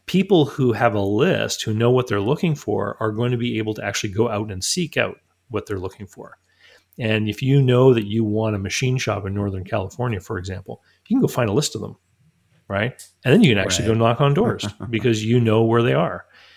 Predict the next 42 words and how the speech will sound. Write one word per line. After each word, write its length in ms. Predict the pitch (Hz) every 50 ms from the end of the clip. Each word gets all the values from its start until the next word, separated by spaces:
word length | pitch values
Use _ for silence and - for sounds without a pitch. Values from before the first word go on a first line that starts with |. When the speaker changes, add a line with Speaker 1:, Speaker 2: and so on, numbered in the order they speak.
| - _ _ _ _ _
Speaker 1:
Whereas 640 | 120 127 135 135 135 135 135 135 139 135 120 120 113
the 80 | 120
person 460 | 107 - - - 180 208 202 - 202 156
who 160 | 139 143 131
says, 440 | - - - 127 123 120 120 113 -
"I'm 220 | - 113 110 113
looking 220 | 135 156 - 180
for 160 | 147 - 147 135
a 60 | 117
business, 360 | 107 131 139 139 143 123 -
but," 320 | - - - 113 110 101 - _ _ _ _ _ _ _ _ _ _
and 320 | - 113 113 113 104 123 110
here's 280 | 107 156 160 156 147 131
the 100 | 120 110
term 380 | - - 131 123 117 107 104
that 120 | 101 107 107
we 100 | 107 104
often 220 | 98 98 - - 101
hear, 160 | 101 95 98 - - _ _
"I'm 180 | 120 120 131 - - -
industry 640 | 151 139 143 143 143 135 - - - 135 127 131 127
agnostic," 800 | 117 107 107 101 95 95 95 95 98 - - - - - - _ - - _ _ _ _ _ _ _ - - _ _ _ _ - - - -
which 160 | - 135 -
just 240 | 196 165 147 - -
means, 240 | 156 160 160 143 143
Speaker 2:
<laughs> 40 | -
Speaker 1:
which 160 | 147 139 -
just 180 | 202 180 -
means 180 | 190 185 185 156
they 80 | 160 147
don't 240 | 123 147 139 131 123
know, 360 | 120 117 104 - - 98 - _ _ _ -
right? 240 | 104 98 98 107 117 269 - 220
Speaker 2:
<laughs> 140 | - - -
Right. 460 | - - 98 90 87 90 87 87 85 -
Speaker 1:
And, 360 | 156 135 131 135 131 117 - - - - - 127 - - - - -
and 140 | 151 147 147
the, 60 | 151 143 - -
the 300 | - 127 139 - - 202
problem 540 | - - 160 170 180 220 233 226 165 135 123
with 220 | 117 110 101 - -
that 480 | - 104 98 92 90 113 160 175 -